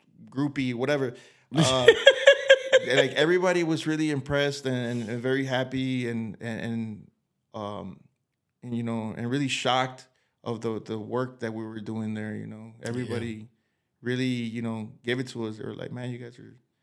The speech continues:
Speaker 1: amazing. You guys are doing great," you know, like.
Speaker 2: Yeah. Um, you got any new ventures coming up?
Speaker 1: Um,
Speaker 2: Any gems you can drop?
Speaker 1: I mean,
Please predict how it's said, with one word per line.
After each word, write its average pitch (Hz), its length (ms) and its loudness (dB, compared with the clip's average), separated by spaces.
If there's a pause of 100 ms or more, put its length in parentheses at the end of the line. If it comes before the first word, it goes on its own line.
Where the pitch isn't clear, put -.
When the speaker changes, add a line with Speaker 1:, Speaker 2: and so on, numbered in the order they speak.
(640)
Speaker 1:
amazing. 120 400 -4
You 113 100 -4
guys 120 160 -6
are 110 40 -12
doing 113 300 -16 (360)
great," 120 280 -6
you 110 80 -8
know, 107 260 -8
like. - 300 -12 (240)
Speaker 2:
Yeah. 120 400 0 (760)
Um, 117 420 0 (160)
you 135 160 -2
got 151 100 4
any 139 240 2
new 139 160 0
ventures 156 480 -2
coming 185 320 -2
up? 220 140 -4 (1500)
Speaker 1:
Um, 147 560 2 (260)
Speaker 2:
Any 123 280 4
gems 117 540 4
you 131 140 4
can 143 300 4
drop? 156 500 2 (2250)
Speaker 1:
I 160 120 2
mean, 170 320 2